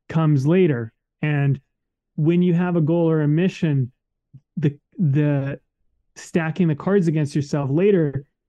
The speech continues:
they, they, you become mindful of that.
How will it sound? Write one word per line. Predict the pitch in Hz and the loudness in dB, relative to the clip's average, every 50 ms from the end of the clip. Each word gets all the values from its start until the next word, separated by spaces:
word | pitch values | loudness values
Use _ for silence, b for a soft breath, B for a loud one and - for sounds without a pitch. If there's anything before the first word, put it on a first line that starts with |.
| _ _ | _ _
they, | 139 165 165 165 | 0 2 2 2
they, | 147 160 165 143 160 165 165 156 143 151 196 - _ _ _ _ _ _ _ _ _ _ _ _ _ _ _ _ - - 143 151 - | 2 0 -2 0 0 2 2 2 0 -2 -6 -10 _ _ _ _ _ _ _ _ _ _ _ _ _ _ _ _ -4 -2 -2 -2 -2
you | - 196 180 160 | 0 0 2 2
become | 180 - - 175 165 | 2 0 0 0 2
mindful | 151 151 156 160 185 190 - - 156 | 2 2 2 2 2 0 0 0 -2
of | 139 123 | -4 -4
that. | 135 123 117 120 | -4 -6 -8 -10